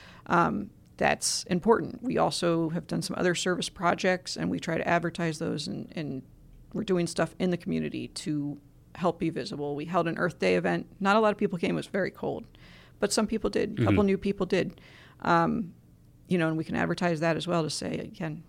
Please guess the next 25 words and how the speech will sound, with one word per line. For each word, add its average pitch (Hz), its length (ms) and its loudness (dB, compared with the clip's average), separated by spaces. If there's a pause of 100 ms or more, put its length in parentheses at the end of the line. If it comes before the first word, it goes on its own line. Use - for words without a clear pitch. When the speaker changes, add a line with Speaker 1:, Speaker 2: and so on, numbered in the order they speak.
Speaker 1:
Democrats, 160 540 -4
we 170 80 -6
love 160 160 -4
the 165 120 0
earth, 180 280 -4 (460)
uh, - 220 -2 (320)
environmentalists, 185 720 2 (520)
and 180 460 4 (720)
those 190 360 6
types 196 320 2
of 180 80 -4
things, 175 320 0
showing 175 320 0
that 165 120 -2
we're 165 100 -4
part 175 380 2
of 180 100 -2
the 196 80 2
community. 196 520 -2 (920)
Um, 151 420 0 (500)
I 175 80 4
believe 175 360 2
that 175 140 -2
that - 180 0
helps - 600 0